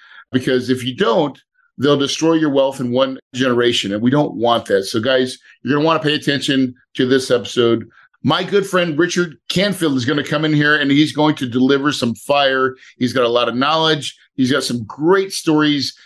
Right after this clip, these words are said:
and a great background, which is much like mine. So he really is doing it. He's living it. He's breathing it. Guys, you're gonna wanna miss this episode. Before we get to that, though,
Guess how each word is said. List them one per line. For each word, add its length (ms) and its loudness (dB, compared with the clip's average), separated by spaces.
and 100 2
a 40 0
great 360 -2
background, 440 0
which 120 -2
is 140 -2
much 300 0
like 200 0
mine. 420 -2
So 360 0
he 260 0
really 320 2
is 180 -6
doing 300 0
it. 200 -2
He's 300 -2
living 280 2
it. 140 -2
He's 180 -6
breathing 320 2
it. 100 -6
Guys, 300 0
you're 100 -6
gonna 340 2
wanna 480 0
miss 240 2
this 180 -6
episode. 320 0
Before 240 -2
we 80 0
get 180 0
to 60 -6
that, 240 -2
though, 340 0